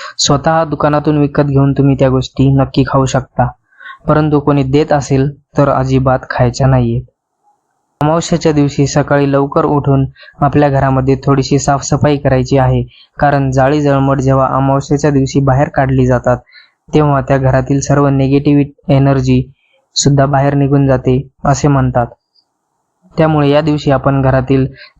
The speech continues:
जाळी जळमट काढावीत. सकाळी उठल्यानंतर आंघोळीच्या पाण्यात आपल्याला हळद टाकायची आहे. गोमूत्र, गंगाजल हे देखील अव्हेलेबल असले तर टाकायला हरकत नाही.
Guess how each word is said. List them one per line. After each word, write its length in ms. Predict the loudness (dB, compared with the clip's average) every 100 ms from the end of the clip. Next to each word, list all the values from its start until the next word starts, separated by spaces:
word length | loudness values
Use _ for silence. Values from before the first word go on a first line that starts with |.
| 0
जाळी 240 | 2 2
जळमट 340 | 0 0 -2 -2
काढावीत. 520 | -2 0 0 -2 -8 _ _ _ _ -20 -20 -8
सकाळी 380 | -2 0 0 0
उठल्यानंतर 560 | 0 0 0 0 0 0
आंघोळीच्या 460 | 0 0 0 0
पाण्यात 340 | -2 0 -2 -2
आपल्याला 420 | -2 0 0 0
हळद 260 | 0 0 -2 -4
टाकायची 480 | -2 0 0 -2 0
आहे. 280 | 2 2 0 -4 _ _ _
गोमूत्र, 540 | 2 2 2 0 0 0
गंगाजल 520 | 0 2 0 2 0
हे 200 | 0 0
देखील 380 | 0 0 0 0 -2 _ _ -2
अव्हेलेबल 560 | 0 2 0 0 0
असले 440 | 0 -2 0 0 0 -6 -4
तर 140 | -2
टाकायला 460 | 0 -2 0 0 0
हरकत 380 | 0 -2 -2 0
नाही. 280 | 2 0